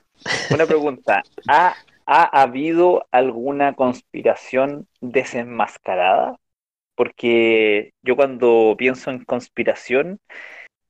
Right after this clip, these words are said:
eh, al menos en la época oscura, más oscura,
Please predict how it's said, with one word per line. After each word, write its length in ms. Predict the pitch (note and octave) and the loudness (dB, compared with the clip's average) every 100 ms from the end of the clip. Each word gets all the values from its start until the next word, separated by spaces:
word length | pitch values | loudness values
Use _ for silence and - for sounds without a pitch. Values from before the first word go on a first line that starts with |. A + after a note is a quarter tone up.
| - | -2
eh, 360 | G#2 G#2+ G2+ - | 2 2 2 0
al 180 | A#2+ A2+ | -2 -2
menos 1000 | B2+ D3+ E3+ F3+ F3+ F3 F3 E3+ E3 - | -2 0 0 2 2 2 2 4 2 2
en 260 | C#3 B2+ B2+ | 0 2 4
la 560 | A#2+ A#2 A2+ A2 A2 - | 4 4 2 0 -4 -2
época 400 | C3 A#2+ - A2+ | 0 0 -2 -4
oscura, 1000 | - - C#3+ D3 B2+ A#2+ A2 G#2 G#2 _ _ _ _ _ | -6 -4 0 4 4 6 4 0 -6 _ _ _ _ _
más 260 | A#2+ F#3+ F3 | 0 2 0
oscura, 600 | D#3 - E3+ A#2+ D3+ | -4 0 0 0 -4